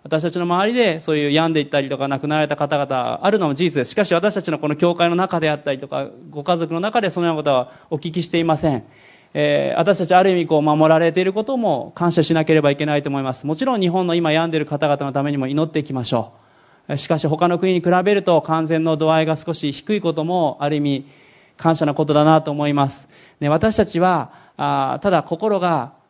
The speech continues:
こうこもっていったり、まあ、もちろんね、経済のことであったり、仕事のことも今難しい状況はあります。しかし、またね、疲れてらっしゃる方々もあると思います。しかし私たちは自粛をしたり、こうずっとこう希望のない状態を歩んでいく必要はありません。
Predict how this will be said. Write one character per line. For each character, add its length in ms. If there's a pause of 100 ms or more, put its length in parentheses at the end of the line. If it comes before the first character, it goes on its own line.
(100)
こ 60
う 40
こ 140
も 140
っ 120
て 120
い 60
っ 20
た 160
り、 340
ま 140
あ、 20
も 80
ち 60
ろ 100
ん 40
ね、 100
経 180
済 160
の 80
こ 100
と 120
で 80
あ 20
っ 60
た 80
り、 100
仕 120
事 180
の 80
こ 100
と 80
も 60
今 160
難 320
し 140
い 40
状 120
況 120
は 80
あ 60
り 80
ま 160
す。 160 (180)
し 140
か 100
し、 380 (360)
ま 120
た 80
ね、 80
疲 260
れ 60
て 80
ら 80
っ 20
し 60
ゃ 40
る 60
方 180
々 160
も 100
あ 40
る 80
と 80
思 140
い 20
ま 140
す。 200 (1000)
し 100
か 140
し 100
私 220
た 80
ち 100
は 260 (440)
自 120
粛 300
を 60
し 80
た 80
り、 100
こ 120
う 40
ず 280
っ 20
と 100
こ 380
う 180
希 160
望 160
の 100
な 160
い 60
状 160
態 220
を 60
歩 180
ん 40
で 60
い 60
く 100
必 160
要 60
は 20
あ 20
り 60
ま 160
せ 160
ん。 100